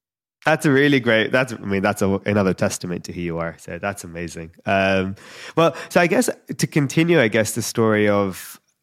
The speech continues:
beauty in your life, you, you started to see that connection in makeup as well. And I remember reading you started as an independent makeup artist from a very young age, but can you tell us how that,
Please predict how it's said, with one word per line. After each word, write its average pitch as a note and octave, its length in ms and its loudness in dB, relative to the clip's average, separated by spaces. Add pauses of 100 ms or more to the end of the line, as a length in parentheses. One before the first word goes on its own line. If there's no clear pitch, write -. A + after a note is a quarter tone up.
beauty G#2+ 400 2
in G2+ 80 0
your G2 140 0
life, G2 340 0
you, G#2+ 120 -2
you A#2 340 -2
started B2+ 400 0 (160)
to A2+ 400 -2 (300)
see - 280 0
that B2+ 220 -2
connection A2+ 540 -4
in G2+ 200 -2
makeup G2+ 420 -2
as F#2 140 -4
well. G2 300 2
And G2 100 -2
I G2 60 -2
remember A2 600 0
reading G#2 680 -2 (260)
you G#2 480 0 (160)
started A#2+ 600 0
as G#2 100 -4
an A2+ 80 -4
independent G#2+ 480 -6
makeup G#2 320 -6
artist G2+ 300 -4
from G2+ 100 -10
a F#2 60 -4
very B2+ 300 2
young F#2 220 0
age, D#2+ 300 -8
but - 120 -12
can C#3 80 -6
you C#3+ 40 -6
tell F3 140 -2
us F3 100 -2
how C3 220 -2
that, A#2+ 400 -4